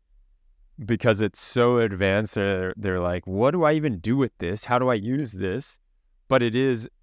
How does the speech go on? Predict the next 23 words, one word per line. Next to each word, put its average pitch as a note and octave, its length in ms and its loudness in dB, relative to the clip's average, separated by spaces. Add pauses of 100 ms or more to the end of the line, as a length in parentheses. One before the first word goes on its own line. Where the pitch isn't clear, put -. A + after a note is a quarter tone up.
(160)
advanced A2+ 640 2
enough A2 360 0
to A2+ 100 -4
where G2 240 4
people F#2+ 300 -4
are, F#2+ 180 2 (360)
think, F#2+ 280 -4 (280)
"Oh, A3+ 120 4
wow, B2 360 -2
this G2+ 220 -4
is G#2 140 -4
delightful." E2+ 680 -4 (340)
And G2 380 -2
you're G#2 320 0
almost B2 460 -2 (360)
going B2+ 360 2
for C3+ 220 0
that A2 260 0
delightful A2+ 560 0
aspect, D3 600 -2
but G#2+ 180 -4
not G#2+ 280 2
the G2 460 -4